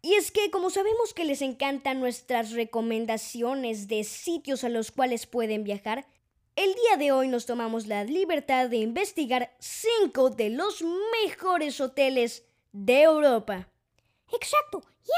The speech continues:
Speaker 2: aunque en época de pandemia no podemos viajar, no estaría mal empezar a planear un viaje para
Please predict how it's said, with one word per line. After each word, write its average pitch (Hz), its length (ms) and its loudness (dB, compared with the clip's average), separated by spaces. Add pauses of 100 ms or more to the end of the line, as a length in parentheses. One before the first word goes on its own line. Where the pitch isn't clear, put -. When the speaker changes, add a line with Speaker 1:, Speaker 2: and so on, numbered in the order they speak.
Speaker 2:
aunque 719 300 0
en 719 220 0 (180)
época 605 320 2
de 539 80 4 (120)
pandemia 427 720 -2 (520)
no 622 420 4
podemos 523 680 0
viajar, 508 580 -2 (220)
no 508 80 -2 (120)
estaría 480 460 0
mal 622 180 6 (360)
empezar 480 320 0 (100)
a - 80 -6
planear 508 480 -2 (320)
un 302 140 -6
viaje 587 420 2 (680)
para 339 260 2